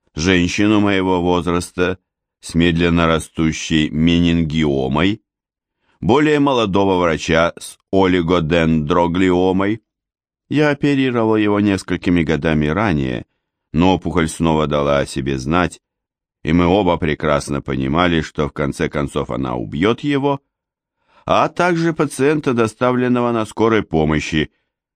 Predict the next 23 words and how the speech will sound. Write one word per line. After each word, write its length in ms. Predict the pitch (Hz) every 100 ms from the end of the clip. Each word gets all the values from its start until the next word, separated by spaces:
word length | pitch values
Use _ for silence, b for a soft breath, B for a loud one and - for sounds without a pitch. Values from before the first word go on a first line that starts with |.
| -
которого 420 | 76 131 147 143
я 200 | 95 98
еще 360 | 101 98 - 85
не 220 | 87 85
видел. 400 | 73 53 58 - _ _ _ _ _ _ _ _ _ _ -
Я 220 | 80 113
подкатил 640 | 113 - - 95 - 104
велосипед 760 | 90 87 85 - 71 95 87 -
к 100 | 82
двери 520 | 80 82 82 80 78
в 100 | 76
больничный 640 | 71 76 80 80 - 78 71
подвал, 580 | 69 64 64 76 104 120 _ _ _ _ _ -
расположенный 760 | 95 - 104 104 104 98 98
возле 340 | 95 95 92 95
мусорных 520 | 95 - 92 92 87
контейнеров, 840 | 90 85 87 85 85 85 87 - _ _ _ _
к 20 |
которым 460 | 110 101 117 113 104
периодически 800 | 101 95 92 98 98 90 92 90
выбегали 560 | 87 82 80 90 87
покурить 580 | 80 82 - 82 82 82
медсестры. 800 | 80 78 - 50 - - 50